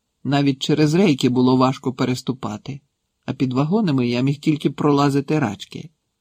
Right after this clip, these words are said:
Сили не було тримати тулуба зігнутим. Дядьки в Буковині літом ходять у кожухах,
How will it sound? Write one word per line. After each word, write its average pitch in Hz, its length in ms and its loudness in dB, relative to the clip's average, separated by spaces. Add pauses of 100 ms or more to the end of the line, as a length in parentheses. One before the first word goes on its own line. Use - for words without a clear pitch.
(120)
Сили 180 480 2
не 151 100 2
було 156 300 4
тримати 156 680 0
тулуба 151 520 0
зігнутим. 127 640 -4 (640)
Дядьки 185 480 6
в 220 80 6
Буковині 185 920 4 (360)
літом 156 600 4
ходять 165 440 0
у 156 80 0
кожухах, 147 840 -2